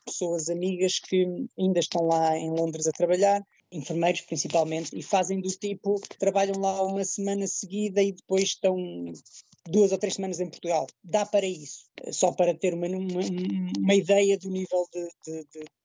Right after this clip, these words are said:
vencimentos que se consegue obter em, em, em Londres. Só que o problema é que é, é trabalho, casa, casa, trabalho, é muito complicado, muita gente, muita confusão,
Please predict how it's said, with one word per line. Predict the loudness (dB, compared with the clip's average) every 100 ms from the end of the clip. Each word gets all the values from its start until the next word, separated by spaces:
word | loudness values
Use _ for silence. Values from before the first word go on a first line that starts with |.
| 2
vencimentos | 4 4 -2 -8 -8 -10 -16 -18
que | -16 -14 -14
se | -14
consegue | -8 -2 0
obter | 0 -2 -2
em, | 0 -2 -4
em, | -4 -4 -4
em | -4
Londres. | -2 -2 -4 -10 -12 -16 _ _ _
Só | 0 2
que | 2
o |
problema | 0 2 2 4
é | 2
que | 2
é, | 2 2 2 2
é | 0 -10 _ _ _ _ _ _ _
trabalho, | 0 2 2 0 -2
casa, | -2 -2 -2 -2
casa, | -2 -4
trabalho, | -4 -2 2 2 0 -4 -4
é |
muito | -4 -6 -6
complicado, | -8 -6 -2 2 2 2
muita | -2 2 0
gente, | 4 2 2 -4
muita | -6 -6
confusão, | -6 -6 -6 -2 0